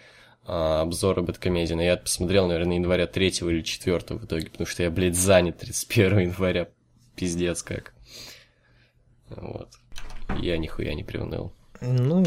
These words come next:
Speaker 2: и я тоже. Я не понимаю, в принципе, зачем видосы выпускать тридцать первого и тридцатого. Типа, блядь, э, большинство людей уже, э, где-то спят в салате, и они просто это не увидят. А когда проснутся в новом году, блядь,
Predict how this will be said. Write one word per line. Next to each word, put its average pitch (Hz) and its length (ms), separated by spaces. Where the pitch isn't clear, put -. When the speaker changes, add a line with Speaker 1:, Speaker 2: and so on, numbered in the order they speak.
Speaker 2:
и 110 100
я 107 260
тоже. 110 420
Я 131 180
не 131 100
понимаю, 123 400
в - 40
принципе, 117 420
зачем 110 400
видосы 117 380
выпускать - 340
тридцать 110 320
первого 113 460
и 107 80
тридцатого. - 640
Типа, - 240
блядь, 107 360
э, 110 360
большинство 120 580
людей 117 400
уже, 110 520
э, 120 220
где-то 110 300
спят - 340
в - 40
салате, 120 520
и 104 500
они 110 180
просто - 320
это 107 140
не 117 100
увидят. 110 480
А - 140
когда 113 300
проснутся 120 640
в 113 80
новом 113 260
году, 110 280
блядь, 107 340